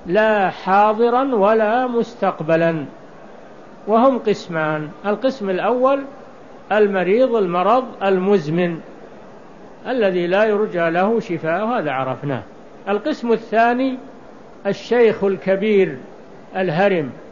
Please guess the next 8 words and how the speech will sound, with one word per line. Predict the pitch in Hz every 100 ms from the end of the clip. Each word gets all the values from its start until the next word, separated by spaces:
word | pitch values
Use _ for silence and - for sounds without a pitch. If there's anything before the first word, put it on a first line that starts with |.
| - - - - - - - - -
الذي | 165 185 196 214
معه | 196 240 233 180 180
عقله | 165 202 - 180
وتفكيره | 151 160 170 160 - 214 190 170 190 - - - - - - - - - -
لكن | 147 180 214 208 247 247
ما | 196 202
يستطيع | 226 214 - 175 185 170
يصوم، | 156 156 165 151 156